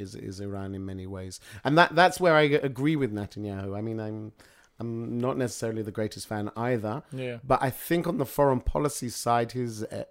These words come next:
Speaker 1: he perceives the threat, which is right,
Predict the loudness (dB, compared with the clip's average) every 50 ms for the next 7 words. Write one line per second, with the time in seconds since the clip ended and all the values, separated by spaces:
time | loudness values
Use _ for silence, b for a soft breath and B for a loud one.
0 | _ -18 -18 -16 _ -14 -14 -14 -12 -12 -10 -8 -8 -8 -8 -6 -6 -6 -6 -6
1 | -4 -4 -2 0 0 -2 -2 -6 -8 -8 -8 -8 -8 -8 -4 -2 -2 -2 -2 -4
2 | -8 -8 -8 -8 -8 -6 -4 -2 -2 -2 -2 -6 -10